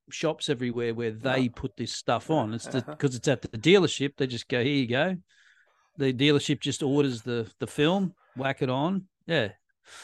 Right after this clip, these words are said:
Speaker 1: Okay, so now that starts to make more sense now, doesn't it?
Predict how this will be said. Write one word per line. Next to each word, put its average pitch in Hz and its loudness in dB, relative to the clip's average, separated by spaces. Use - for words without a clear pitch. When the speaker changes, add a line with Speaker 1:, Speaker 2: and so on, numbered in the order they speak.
Speaker 1:
Okay, 117 0
so 156 -4
now 170 0
that 156 0
starts 143 -4
to 117 -8
make 113 -8
more 104 -10
sense 131 -8
now, 101 -10
doesn't 117 -8
it? 98 -10